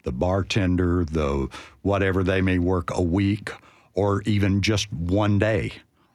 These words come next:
on this. That's what this strike is about. This is about the average meat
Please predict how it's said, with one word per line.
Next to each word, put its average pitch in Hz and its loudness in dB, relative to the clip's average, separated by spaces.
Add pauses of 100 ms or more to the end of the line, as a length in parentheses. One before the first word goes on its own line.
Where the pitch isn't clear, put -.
(120)
on 80 0 (480)
this. 127 -2
That's 98 -2
what 120 0
this 98 0
strike 80 -2
is 82 -2
about. 76 -2
This 135 -2
is 110 0
about 87 -2 (500)
the 87 0
average 113 0
meat 113 2